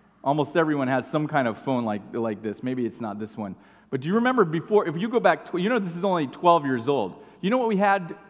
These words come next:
twelve years ago, thirteen years ago, if we could go back? We had a flip phone. You know what you did with a flip, you, you know what you didn't do with a flip phone? You didn't go out to dinner with somebody and look at your flip phone the entire time while you were at dinner with them.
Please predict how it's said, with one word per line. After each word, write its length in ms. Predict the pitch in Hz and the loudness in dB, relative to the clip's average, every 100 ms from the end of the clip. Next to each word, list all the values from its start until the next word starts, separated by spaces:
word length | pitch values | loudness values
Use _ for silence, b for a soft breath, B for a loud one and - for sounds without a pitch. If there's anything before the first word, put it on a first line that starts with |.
| - | -20
twelve 320 | - 185 175 170 | -4 4 4 4
years 180 | 170 | 0
ago, 140 | 170 160 | 2 0
thirteen 480 | 160 208 208 214 196 | 6 4 4 -2 0
years 180 | 190 | 0
ago, 200 | 180 185 | 2 0
if 60 | 185 | 0
we 80 | 180 | 0
could 120 | 165 | 0
go 40 | |
back? 140 | 170 165 B B B | 0 -2 B B B
We 80 | 185 | 6
had 80 | 185 | 6
a 60 | |
flip 400 | - - 233 226 | 2 4 4 4
phone. 280 | 170 117 87 - - - - _ _ _ _ _ _ _ _ - | 2 2 -2 -14 -20 -20 -20 _ _ _ _ _ _ _ _ -2
You 120 | 180 | 2
know 100 | 254 | 2
what 160 | 269 | 0
you 80 | 214 | -2
did 180 | 196 233 | -2 2
with 160 | 226 196 | 4 2
a 40 | |
flip, 240 | - 220 175 | 4 0 2
you, 140 | 190 | 0
you 80 | 202 | 2
know 80 | 254 | 2
what 120 | 233 | 0
you 80 | 160 | 0
didn't 260 | 156 226 | 2 2
do 120 | 233 240 | 2 2
with 100 | 220 | 0
a 60 | |
flip 340 | - 226 226 196 | 2 -2 -2 0
phone? 360 | 214 220 226 - - - _ _ _ _ _ _ _ _ _ _ | 2 2 -4 -10 -20 -20 _ _ _ _ _ _ _ _ _ _
You 160 | 156 175 | -4 -2
didn't 500 | 143 247 220 185 - - - _ _ | 2 2 0 -4 -10 -20 -20 _ _
go 140 | 139 180 | 2 4
out 100 | 180 | 4
to 60 | 165 | 2
dinner 220 | 226 214 | 2 2
with 180 | 160 - | 0 -2
somebody 360 | 160 139 135 | -2 0 0
and 120 | 139 | 2
look 160 | 156 202 | 4 4
at 120 | 196 | 4
your 100 | 156 | 0
flip 300 | - 208 208 | 2 0 2
phone 220 | 165 147 | 0 2
the 120 | 143 143 | 0 0
entire 340 | 139 190 175 | 6 6 6
time 480 | 170 170 143 131 131 B B B | 4 4 4 2 -4 B B B
while 160 | 147 | 4
you 140 | 151 151 | 6 2
were 80 | 143 | 0
at 80 | |
dinner 200 | 147 185 | 2 2
with 160 | 139 120 | 2 0
them. 220 | 104 - | -4 -8